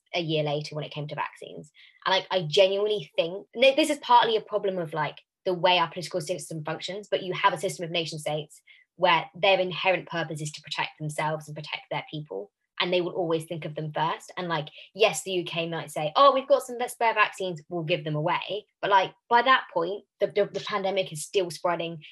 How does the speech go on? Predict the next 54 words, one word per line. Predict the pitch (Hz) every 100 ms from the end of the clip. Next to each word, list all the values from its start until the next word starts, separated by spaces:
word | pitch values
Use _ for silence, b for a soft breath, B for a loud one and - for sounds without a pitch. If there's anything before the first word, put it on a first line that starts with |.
| B
in | 190
other | 180 175
countries | 175 151 180 156
that | 165
still | - 196 175
need | 170 165
help. | 165 226 269 _
And | 180
I | 185
just | 151 196 190 -
think | 175
that's | 175 160 -
somewhat | 185 185 170
inherent. | 160 170 202 - B B B B -
And | 180
I | 170
think | - 190 156
that | 165 - -
there's | 190 165
not | 190 190
that | 165 185
level | 175 156
of | 156
ambition | 160 160 - 151 151 _ _
on | 190 175
the |
multilateral | 170 165 151 165 151 170
stage | 151 160 151 160 -
to | 190 175
ever | 156
change | 151 147 156
that. | 156 185 - b b _ -
I | 170
think, | 185 180 160
like, | 190 190
a |
long, | 170 175 170 165 160
long | 156 160
way | 156 151
to | 151
go. | 156 156 156 -
And | 165
so, | 185
yes, | 175 180 160
you'll | 175 156
see | 180
these | 156 156
great | 180 160 -
things | 254 220
coming | - 202 196
out | 170
where | 170
they're |
like, | 160 147